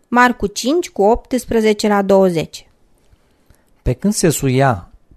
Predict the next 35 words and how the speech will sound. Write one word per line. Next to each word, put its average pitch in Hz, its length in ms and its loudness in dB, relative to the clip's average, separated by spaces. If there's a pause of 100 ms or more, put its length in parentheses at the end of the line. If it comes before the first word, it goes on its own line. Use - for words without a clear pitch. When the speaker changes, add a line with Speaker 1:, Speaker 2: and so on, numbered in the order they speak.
(280)
Speaker 2:
el 135 240 0
în 110 120 -2
corabie, 98 680 -2 (460)
omul 131 360 0
care 113 220 0
fusese 139 440 -6
îndrăcit 107 680 -4
îl 143 120 -2
ruga 113 360 -4
să-l 107 220 -6
lase 139 400 -4
să 127 160 -6
rămână 127 320 0
cu 135 160 -2
el. 127 300 2 (440)
Iisus 220 460 -4 (260)
nu 302 100 -2
i-a 131 140 6
dat 107 220 4
voie, 101 360 0 (180)
ci - 100 -18
i-a 202 180 6
zis: 156 280 0 (360)
"Du-te 220 280 2
acasă 123 400 0
la 123 80 4
ai 104 120 4
tăi 120 440 0
și - 140 -8
povestește-le 175 800 0
tot 285 420 -2
ce - 120 -2
ți-a 175 200 0
făcut 143 360 -2
Domnul 156 460 2